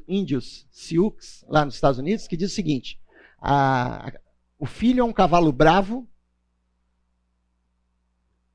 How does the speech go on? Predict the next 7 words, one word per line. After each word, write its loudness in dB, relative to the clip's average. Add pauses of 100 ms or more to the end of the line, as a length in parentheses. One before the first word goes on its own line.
(120)
que 0
o 2
pai 6
amansa 0 (960)
pro -4
neto 0
sentar. -10